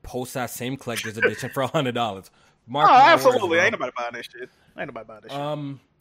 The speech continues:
Speaker 1: what's it called? Resident Evil Four as well, remake. You looking forward to
Speaker 2: Oh,
Speaker 1: that?
Speaker 2: that is coming out. That is coming out. I'm looking forward to that too.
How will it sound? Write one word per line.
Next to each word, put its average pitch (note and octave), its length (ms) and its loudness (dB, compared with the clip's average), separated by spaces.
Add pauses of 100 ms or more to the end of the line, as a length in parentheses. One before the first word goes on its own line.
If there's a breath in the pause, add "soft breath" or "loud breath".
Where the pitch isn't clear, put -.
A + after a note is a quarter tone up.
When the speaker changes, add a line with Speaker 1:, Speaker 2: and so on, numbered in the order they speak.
(180)
Speaker 1:
what's D#3+ 180 -10
it D3+ 40 -12
called? F3 300 -4
Resident F3 360 -4
Evil D#3+ 180 -4
Four F3+ 540 -2 (480)
as B2 180 -6
well, C3+ 220 0
remake. D#3+ 600 -4 (680)
You B2 100 -6
looking D#3 200 -4
forward F#3 220 -4
to G#3 120 -2
Speaker 2:
Oh, G3 120 2
Speaker 1:
that? G#3 140 4
Speaker 2:
that - 60 8
is B3 300 6
coming A3+ 360 0
out. F#3+ 580 2
That D3 160 -6
is F3+ 320 -4
coming C#3+ 300 -8
out. B2 100 -2
I'm F#3 60 -2
looking B3+ 160 2
forward B3 180 4
to G#3+ 60 -12
that F#3+ 180 4
too. D3 180 -4